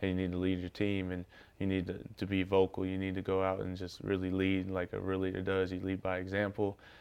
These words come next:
He said, "But you need to be a, a little bit more vocal." And so just always giving that advice. I feel like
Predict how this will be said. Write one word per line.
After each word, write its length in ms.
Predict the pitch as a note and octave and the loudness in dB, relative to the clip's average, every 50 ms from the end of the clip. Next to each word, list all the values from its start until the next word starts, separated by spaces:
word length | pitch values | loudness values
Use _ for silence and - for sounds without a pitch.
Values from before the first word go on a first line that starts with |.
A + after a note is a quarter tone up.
| - - - | -14 -8 -6
He 60 | F#2+ | -2
said, 240 | F#2 G2+ G2 F#2+ F#2+ | 2 2 2 2 2
"But 60 | F#2+ | 0
you 120 | F#2 F#2 | 0 0
need 160 | F#2 F2+ F2+ | 0 -2 -2
to 140 | F2+ F2+ F2+ | -2 -4 -4
be 240 | - - F#2 F#2+ F#2 | -4 -4 -4 -2 -2
a, 60 | F#2 | -2
a 180 | F#2 - - F#2 | -2 -4 -2 0
little 180 | F#2+ G2 F#2+ | 2 2 2
bit 140 | F#2 F#2 F#2 | 2 0 -2
more 200 | F#2 F#2 F#2+ F#2 | -2 0 -2 0
vocal." 520 | F2+ G2 F#2+ F#2 F2+ - - F#2 F#2 F#2 F#2 | 2 4 4 4 2 2 -2 -2 -2 -2 -4
And 100 | F#2 F2+ - - - - - - | -6 -8 -12 -16 -20 -20 -20 -4
so 140 | - - G2 | 2 2 4
just 180 | F#2 G2 F#2 | 4 6 8
always 180 | F#2+ G2+ G#2+ G2 | 10 10 10 10
giving 200 | G2 G#2 G2+ G2+ | 8 4 2 2
that 160 | G2 F#2+ F#2 | 2 2 2
advice. 400 | F2+ F2 F#2 G2 F#2+ F#2 F2+ - | 2 2 2 2 2 2 2 0
I 60 | F#2+ F2+ | -2 -2
feel 140 | - G2+ F#2+ | 0 0 0
like 160 | F#2 F#2 | 0 0